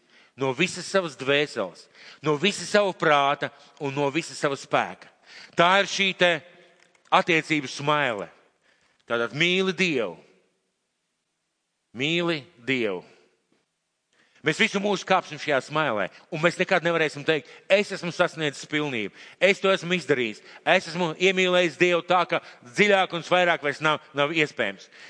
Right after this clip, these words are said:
Šie smaili raksturo Jēzus pavēle: "Mīli Dievu,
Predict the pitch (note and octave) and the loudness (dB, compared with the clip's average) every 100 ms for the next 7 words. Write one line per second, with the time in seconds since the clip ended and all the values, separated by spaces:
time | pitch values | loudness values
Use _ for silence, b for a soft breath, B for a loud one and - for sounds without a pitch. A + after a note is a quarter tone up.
0 | B B - F3 D3+ E3 G3+ G#3 F#3+ - | B B 0 2 2 2 4 4 2 0
1 | - F3+ E3+ C#3 D3+ D3+ C#3+ - F3+ F3+ | -2 0 0 2 2 2 -2 -2 0 2
2 | F3 D#3+ D#3 A#2+ C3 C#3+ D3+ D3+ D3+ C#3 | 2 2 0 -4 -4 0 0 0 -2 -6
3 | A#2+ A2 C3+ C3 | -6 0 0 0